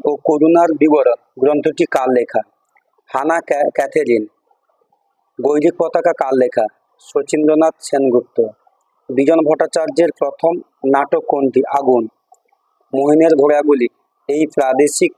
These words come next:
ব্যান্ডটির দলনেতা কে? গৌতম চট্টোপাধ্যায়। পলাশী যুদ্ধ কাব্যটি কার রচিত? রবীন্দ্রচন্দ্র সেন। নিম্নলিখিতদের মধ্যে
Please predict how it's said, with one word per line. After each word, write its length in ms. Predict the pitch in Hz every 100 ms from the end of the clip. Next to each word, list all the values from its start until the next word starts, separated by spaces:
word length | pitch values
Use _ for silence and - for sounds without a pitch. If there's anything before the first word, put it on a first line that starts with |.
| -
ব্যান্ডটির 540 | 123 131 147 139 123 - _ _ _ _ _ _
দলনেতা 520 | 135 139 156 156 175
কে? 220 | 160 117 107 - _ -
গৌতম 420 | 131 143 147 165
চট্টোপাধ্যায়। 680 | 156 135 131 127 120 107 110 104 _ _ _ _
পলাশী 380 | 131 143 143 170
যুদ্ধ 260 | 160 143 170
কাব্যটি 440 | - 131 135 151 131
কার 280 | - 147 143
রচিত? 340 | 143 135 123 110 113 _ _
রবীন্দ্রচন্দ্র 540 | 139 147 147 151 151
সেন। 260 | 147 123 107 - _ _ _ _ _ _ _ _
নিম্নলিখিতদের 800 | 139 151 165 165 - - 165 170
মধ্যে 380 | 160 160 147 123